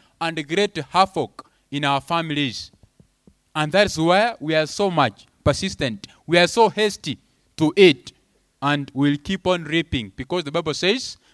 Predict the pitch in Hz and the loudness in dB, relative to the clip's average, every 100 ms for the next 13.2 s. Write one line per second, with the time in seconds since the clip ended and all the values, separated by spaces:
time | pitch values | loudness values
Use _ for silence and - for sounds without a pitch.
0 | _ - 185 165 - 165 180 156 165 147 | _ 4 4 4 -2 -6 -6 -4 0 0
1 | - - - _ _ - 151 151 143 175 | 0 -20 -20 _ _ -2 2 2 2 0
2 | 185 180 185 180 - 185 214 240 _ - | 2 2 0 0 0 2 2 0 _ -16
3 | - 190 226 294 _ _ _ _ _ - | 0 4 4 2 _ _ _ _ _ -6
4 | 131 135 160 - 120 - - _ _ _ | -2 4 4 4 2 0 -16 _ _ _
5 | 143 135 151 143 135 170 135 98 _ _ | -6 -4 -2 -4 0 0 0 -6 _ _
6 | _ _ _ _ _ _ 135 131 139 131 | _ _ _ _ _ _ -10 -6 -6 -4
7 | 156 143 95 _ _ _ 143 143 202 196 | -2 -2 -6 _ _ _ -4 -2 -2 0
8 | 202 208 - 156 190 180 170 147 147 143 | -2 -4 -8 -4 -2 -2 -4 -4 -2 -2
9 | 160 185 165 147 - _ _ _ _ _ | -4 -2 0 -2 -4 _ _ _ _ _
10 | _ _ _ _ _ _ _ _ _ _ | _ _ _ _ _ _ _ _ _ _
11 | _ _ _ _ _ _ _ _ _ _ | _ _ _ _ _ _ _ _ _ _
12 | _ _ _ _ _ _ _ _ 120 156 | _ _ _ _ _ _ _ _ -2 0
13 | 180 143 | 0 -2